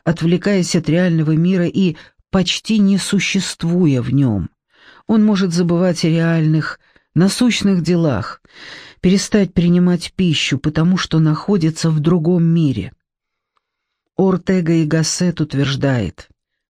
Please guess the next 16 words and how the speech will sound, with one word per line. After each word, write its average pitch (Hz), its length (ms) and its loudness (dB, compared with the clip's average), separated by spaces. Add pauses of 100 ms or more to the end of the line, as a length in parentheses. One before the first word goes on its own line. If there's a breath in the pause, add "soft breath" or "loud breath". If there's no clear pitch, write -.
(100)
«Жить — 180 540 -4 (580 loud breath)
значит 190 520 0
выходить 170 600 0
за 180 420 0
пределы 180 720 0
самого 147 500 0
себя». 120 540 -4 (640 loud breath)
Те 233 180 0
же 226 140 2
мысли 220 300 0
волнуют 196 520 0
и 196 80 0
Бахтина. 160 800 0 (1300)
Изнутри 151 540 0
себя 147 420 0
самой 156 600 0